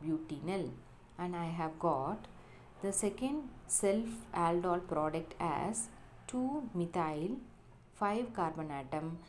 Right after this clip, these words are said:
So it is two methyl pent. In the second position double bond is there. So two methyl pent two enol.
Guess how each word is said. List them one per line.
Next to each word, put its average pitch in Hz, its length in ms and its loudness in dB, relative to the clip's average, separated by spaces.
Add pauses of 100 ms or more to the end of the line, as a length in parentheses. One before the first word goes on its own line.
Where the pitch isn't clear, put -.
(140)
So 170 200 -2
it 160 200 0
is 160 180 -2
two 254 460 -2 (180)
methyl 156 680 -2 (520)
pent. 180 540 -4
In 180 120 -6
the 165 100 -2
second 220 320 0
position 185 420 -4
double 151 200 -2
bond 165 320 0
is 151 100 -4
there. 151 380 -2 (340)
So 185 260 2 (100)
two 262 520 -2
methyl 160 680 0 (460)
pent 202 300 0 (300)
two 202 320 4 (240)
enol. 151 400 0